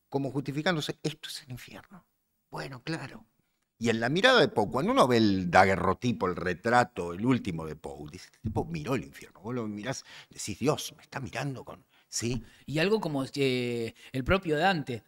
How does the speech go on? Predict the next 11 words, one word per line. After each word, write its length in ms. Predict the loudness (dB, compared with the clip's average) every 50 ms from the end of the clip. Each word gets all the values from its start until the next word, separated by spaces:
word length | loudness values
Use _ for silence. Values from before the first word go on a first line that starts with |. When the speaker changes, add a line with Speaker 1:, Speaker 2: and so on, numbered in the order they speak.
| _
Speaker 2:
habiendo 320 | -6 -4 -2 -2 0 0 -2
escrito 1200 | -2 -2 -4 -6 -6 -6 -6 -4 -4 -4 -4 -4 -6 -6 -8 -8 -8 -8 -10 -10 -10 -12 -8 -4
todo 240 | 0 0 2 2 0
eso, 260 | 0 0 2 2 4
uno 240 | 4 4 2 2 2
cree 220 | 4 4 4 4
que 320 | 2 -2 -4 -4 -6 -10 -14 _ _ _ _ _ -18
efectivamente 560 | -14 -12 -4 0 2 2 4 4 4 2 2
viajó, 340 | 2 0 -2 0 2 6 10
¿no? 0 |
Speaker 1:
Claro, 420 | 10 10 10 10 6 0 -2 -4